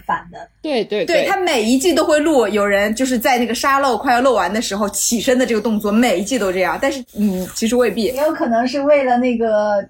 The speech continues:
Speaker 1: 节目效果故意录的这么一个画面。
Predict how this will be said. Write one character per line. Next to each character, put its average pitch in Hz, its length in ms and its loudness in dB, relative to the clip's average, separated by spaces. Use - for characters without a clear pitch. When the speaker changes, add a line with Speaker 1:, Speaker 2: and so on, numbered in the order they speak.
Speaker 1:
节 214 140 -6
目 240 80 0
效 262 260 0
果 185 240 -6
故 262 140 -12
意 240 180 0
录 214 200 -4
的 175 140 -6
这 185 80 -6
么 170 100 -6
一 220 100 -10
个 175 80 -10
画 165 220 -8
面。 147 280 -14